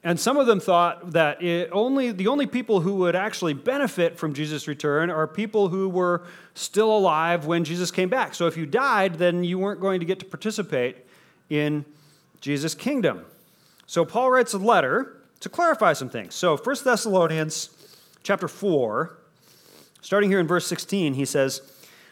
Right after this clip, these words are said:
"For the Lord himself will come down from heaven with a loud command, with the voice of the archangel, and with the trumpet of call of God, and the dead in Christ will rise first." So here we see that when Jesus is,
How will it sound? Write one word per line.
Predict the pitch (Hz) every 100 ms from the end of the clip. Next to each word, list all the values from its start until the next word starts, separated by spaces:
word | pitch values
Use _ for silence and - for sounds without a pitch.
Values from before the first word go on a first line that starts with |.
| -
"For | 202
the | 196
Lord | 196 220 302 330 285
himself | 240 220 - 240 190 139 151
will | 156
come | - 208 247
down | 214 208 208
from | 185 190
heaven | 139 147 139
with | 139 135
a | 135
loud | 165 196 214 220 190
command, | - 185 202 185 120 95 101
with | 123
the | 156
voice | 127 190 233 233
of | 214
the | 190
archangel, | 165 147 143 143 143 135 147 151 - - _
and | 143 151
with | 147
the | 147
trumpet | - 190 247 247
of | 220 175 -
call | 208 214 202
of | 175
God, | 139 131 127 127 131 - - _ -
and | 143
the | 139
dead | 127 120 185 202
in | 190
Christ | 160 156 139 131 - - - _ _ _ _
will | 131 131
rise | 127 131 131 123 -
first." | - 190 123 - - - - _ _ _ _ _ _ _ _ _ _ _ _ _ _ _ _ _
So | - 160
here | 269
we | 294
see | - 240
that | 185 165 185
when | 170 165
Jesus | 180 254 254 202
is, | 185